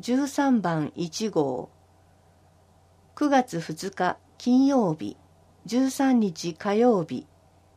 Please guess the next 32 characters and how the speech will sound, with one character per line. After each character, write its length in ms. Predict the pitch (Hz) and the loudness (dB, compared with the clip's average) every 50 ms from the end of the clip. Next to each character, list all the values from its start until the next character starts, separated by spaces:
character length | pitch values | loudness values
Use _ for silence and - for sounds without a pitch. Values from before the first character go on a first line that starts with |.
| _ _ _ | _ _ _
二 180 | - - 214 214 | -4 -4 -4 -4
十 160 | - - 240 | -4 -8 -14
日 320 | - - 233 220 202 - - _ _ _ _ | -6 -2 0 0 0 -2 -6 _ _ _ _
火 180 | - 220 214 | -2 0 2
曜 300 | 226 254 269 254 208 170 | 4 4 4 4 2 0
日、 240 | 156 - 104 - - _ _ _ _ _ _ _ _ _ _ | -4 -6 -10 -12 -14 _ _ _ _ _ _ _ _ _ _
二 180 | 226 254 294 285 | 0 2 2 2
十 240 | - 247 226 196 | 2 0 0 0
八 360 | 190 190 196 175 165 - 208 214 | 0 0 -2 -4 -4 -2 0 0
日 400 | 214 208 202 - 190 190 - - _ _ | 0 0 -2 -6 -8 -10 -10 -10 _ _
水 400 | - - - 247 254 262 269 269 | -18 -6 -2 0 0 2 2 2
曜 240 | 277 277 240 202 | 2 2 2 0
日。 240 | 151 - 123 120 - - _ _ _ _ _ _ _ _ _ _ _ _ _ _ _ _ _ _ - | -2 -4 -6 -8 -8 -12 _ _ _ _ _ _ _ _ _ _ _ _ _ _ _ _ _ _ -4
い 140 | - 202 196 | -4 -2 -2
ず 160 | 202 233 254 | -2 0 2
れ 140 | 254 247 247 | 4 4 4
も 280 | 226 220 220 - - - _ _ _ - | 4 2 0 0 -2 -8 _ _ _ 0
午 160 | - 262 285 | 2 2 2
前 240 | 269 254 233 214 208 | 4 2 2 2 0
十 240 | 202 254 269 269 247 | -2 0 0 0 0
時 140 | 202 208 208 | 0 -2 -2
三 300 | - 254 254 269 269 262 | 0 2 2 2 2 2
十 140 | 294 294 | 0 -2
分 340 | 277 - - 233 220 208 190 | -4 -4 -4 -2 -2 -2 -2
か 160 | - 185 180 | -2 -4 -2
ら 180 | 175 160 160 165 - _ _ _ _ | -2 -2 -4 -6 -10 _ _ _ _
十 280 | 190 190 233 262 277 285 | -6 -2 0 0 0 0
一 240 | 277 269 - 269 240 | -2 -4 -4 -4 -2
時 120 | 220 196 | -2 -4
三 280 | - - 220 233 240 233 | -2 0 2 2 2 2
十 160 | 233 240 220 - _ _ | 0 -2 -2 -4 _ _
分。 260 | - 147 143 113 - | -6 -4 -4 -4 -8